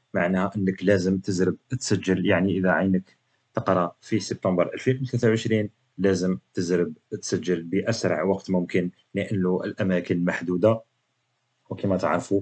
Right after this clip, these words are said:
التخفيضات هذه راح تدفع عدد كبير، كبير جدًا من الناس باش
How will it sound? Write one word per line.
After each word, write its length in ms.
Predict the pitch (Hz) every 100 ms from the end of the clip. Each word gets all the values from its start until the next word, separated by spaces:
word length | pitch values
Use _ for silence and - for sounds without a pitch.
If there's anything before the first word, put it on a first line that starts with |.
| - _ _
التخفيضات 540 | - - 95 92 90
هذه 280 | 82 82 90
راح 160 | 85 -
تدفع 280 | 92 -
عدد 320 | 73 87 87 -
كبير، 420 | 87 90 92 -
كبير 300 | - 90 87
جدًا 380 | 80 82 87 92 104
من 140 | 92
الناس 420 | 85 87 90 -
باش 340 | 95 104 -